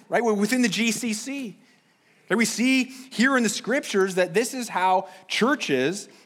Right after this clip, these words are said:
are planted. This is how churches are, are strengthened as they develop. So that ultimately, as, as the, as the plant starts to get stronger and healthier and, and, and grow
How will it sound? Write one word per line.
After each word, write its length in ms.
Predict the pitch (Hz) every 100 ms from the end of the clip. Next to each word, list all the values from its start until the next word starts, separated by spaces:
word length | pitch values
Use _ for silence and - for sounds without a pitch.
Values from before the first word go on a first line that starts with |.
| -
are 140 | 185
planted. 540 | 185 226 320 302 113
This 100 | 127
is 80 | 196
how 100 | 202
churches 440 | 202 214 208 208 190
are, 320 | 185 190 - - -
are 140 | 175
strengthened 720 | 170 - 160 247 294 175 165
as 160 | 180 175
they 100 | 190
develop. 540 | 185 185 262 240 - - - _ _ _ _
So 100 | -
that 240 | 185 202 185
ultimately, 680 | 185 294 302 214 170 147
as, 160 | 185 196
as 220 | 180 170
the, 180 | 165 160 - -
as 160 | 165 170
the 80 |
plant 420 | 165 - 175 277 -
starts 300 | - 185 -
to 80 |
get 400 | 175 156 - -
stronger 640 | - - 175 156 147 165 220
and 160 | 156
healthier 600 | 139 - 160 160 170 180
and, 300 | 214 151 147 156
and, 160 | 147
and 220 | 151 139 139
grow 480 | 151 156 160 202